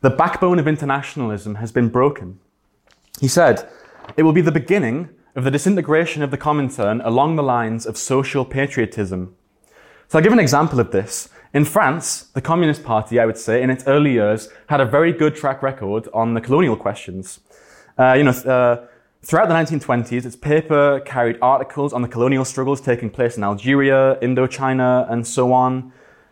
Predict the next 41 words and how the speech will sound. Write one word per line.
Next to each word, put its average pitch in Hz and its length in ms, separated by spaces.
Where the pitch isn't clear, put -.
Um, 120 640
and 120 160
it 127 100
also 143 260
took 135 160
a - 20
correct 131 360
stance 131 360
on 120 80
the 113 80
national 123 380
liberation 120 500
struggle, 135 540
uh, 117 220
taken 117 320
by 113 160
the 117 120
Moroccans 131 580
against 113 380
French 120 320
and 113 80
Spanish 113 380
rule 131 240
as 110 120
well. 127 360
So, - 120
you - 20
know, 143 80
it 139 60
had 160 120
a 156 40
good 185 180
track 170 180
record 117 300
on 101 100
that. 98 260
But 147 100
by 185 160
the 175 80
nineteen 214 380
thirties, 165 760